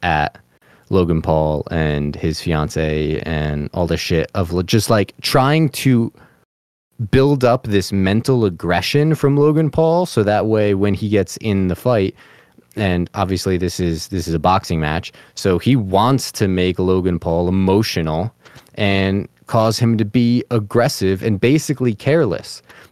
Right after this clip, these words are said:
And I feel like that's exactly what Shinsuke is trying to do to Seth. He's trying to get in his head and get him to the point where he's careless. And instead of,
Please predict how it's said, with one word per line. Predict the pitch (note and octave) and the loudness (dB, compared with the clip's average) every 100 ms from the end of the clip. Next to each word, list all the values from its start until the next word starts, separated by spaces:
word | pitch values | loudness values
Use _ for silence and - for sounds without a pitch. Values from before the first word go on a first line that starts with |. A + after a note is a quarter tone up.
| - | -4
And | A2 G#2 G2 - | 0 2 0 -2
I | G#2+ | -2
feel | - D3 | 2 2
like | C3+ | 2
that's | C#3+ C#3 B2 | 2 0 -2
exactly | G2 G2+ F#2+ A2+ A2+ C3+ A#2 | -6 -6 0 0 2 2 2
what | G2+ - | 2 0
Shinsuke | - G2 F2+ F2 E2 | 0 0 0 -2 -2
is | D#2+ | -2
trying | - E2+ E2+ | -2 -2 -2
to | |
do | D#2+ E2+ E2 D#2+ D#2+ | -2 0 0 -2 -4
to | - | -8
Seth. | - - - | -6 -6 -6
He's | - G2 | -4 -2
trying | - G#2+ | 0 0
to | F#2+ | 2
get | F2 G#2+ | 2 4
in | C3+ C#3 | 4 4
his | C#3 B2+ | 2 2
head | - F2+ E2 F2 _ _ _ _ - - - | 0 0 0 -4 _ _ _ _ -20 -20 -4
and | G2+ F#2 | -2 2
get | A#2+ | 2
him | B2 C3+ B2 | 2 2 2
to | C#3+ | 0
the | A#2+ | 0
point | - B2 A#2 A2 | 0 0 0 0
where | G#2+ G2 F2+ F2+ E2+ - _ _ _ | -2 0 2 0 -2 -6 _ _ _
he's | - G2+ | -4 -4
careless. | - G2+ E2 - - - - _ _ _ _ - | 0 0 0 -4 -12 -20 -20 _ _ _ _ -2
And | G#2 | 0
instead | G2+ G2 - A2+ A#2 | 2 0 0 2 2
of, | A2 G#2+ F#2+ - | 2 2 -2 -10